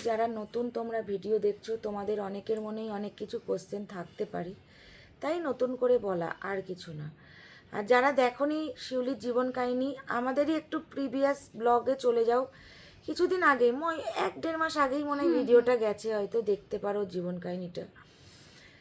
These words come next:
Speaker 1: তো যাই হোক, শিউলি যেমনই হোক, তোম-, যার কাছে যে, যে দৃষ্টিভঙ্গি দিয়ে দেখবে শিউলি,
Speaker 2: সে
Speaker 1: তার কাছে তেমন।
Speaker 2: তেমন।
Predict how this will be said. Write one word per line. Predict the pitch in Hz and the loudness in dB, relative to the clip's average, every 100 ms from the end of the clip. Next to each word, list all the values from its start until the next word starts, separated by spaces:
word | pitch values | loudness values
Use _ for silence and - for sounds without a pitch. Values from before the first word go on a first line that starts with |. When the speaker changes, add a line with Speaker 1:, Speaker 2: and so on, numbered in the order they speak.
| - - | -20 -2
Speaker 1:
তো | 208 202 196 - - - | 2 2 0 -4 -20 -2
যাই | - 370 415 | 8 12 12
হোক, | 403 - | 12 6
শিউলি | - 302 294 294 | -4 0 0 2
যেমনই | 262 247 269 285 269 | 4 4 2 2 0
হোক, | 269 - - - - - | -2 -6 -20 -20 -14 -6
তোম-, | 226 214 240 | -4 -4 -2
যার | 233 233 240 | 4 4 4
কাছে | 247 240 254 - - | 0 4 4 2 -8
যে, | 196 294 349 | -2 2 4
যে | 285 330 | 4 2
দৃষ্টিভঙ্গি | 254 302 294 - 349 339 339 | 4 4 4 6 8 8 6
দিয়ে | 339 330 | 2 2
দেখবে | 285 254 240 277 285 - - - - | 4 2 2 2 2 -4 -18 -16 -4
শিউলি, | 285 285 | 0 2
Speaker 2:
সে | 330 | 4
Speaker 1:
তার | 254 254 | 4 4
কাছে | 269 285 | 4 2
তেমন। | 285 233 220 | 4 2 4
Speaker 2:
তেমন। | 247 247 208 - | 0 -2 -12 -16